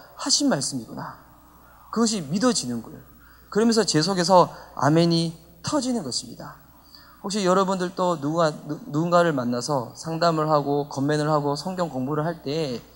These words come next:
내가 한 얘기 가운데 여러분이 아멘이 된다, 은혜가 된다, 여러분, 그 말인즉 그거는 인간 아무아무개가 한 얘기가 아니라 여러분 안에 살아계신 주님께서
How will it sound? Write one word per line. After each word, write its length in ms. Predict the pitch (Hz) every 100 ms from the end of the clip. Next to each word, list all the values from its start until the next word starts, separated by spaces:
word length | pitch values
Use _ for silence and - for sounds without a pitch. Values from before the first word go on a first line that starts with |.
| - - - -
내가 260 | 170 208
한 180 | 240 226
얘기 240 | 160 160 175
가운데 560 | 170 156 170 208 - -
여러분이 680 | 156 160 151 147 131 - -
아멘이 400 | 120 151 175 165
된다, 460 | - 113 67 - - - - - 233
은혜가 320 | 233 214 190
된다, 480 | 160 120 151 120 104 - -
여러분, 360 | 135 147 156 151
그 100 | -
말인즉 760 | 175 185 131 104 165 180 123 - - - - -
그거는 420 | 170 185 190 165 -
인간 480 | 147 156 190 220 202
아무아무개가 880 | - 147 190 190 196 196 185 175 175
한 280 | - 240 165
얘기가 300 | 131 165 160
아니라 400 | 113 131 131 107 - - - -
여러분 420 | 151 196 220 214
안에 260 | 208 202 202
살아계신 580 | - 294 311 233 214 175
주님께서 680 | 151 147 143 120 175 127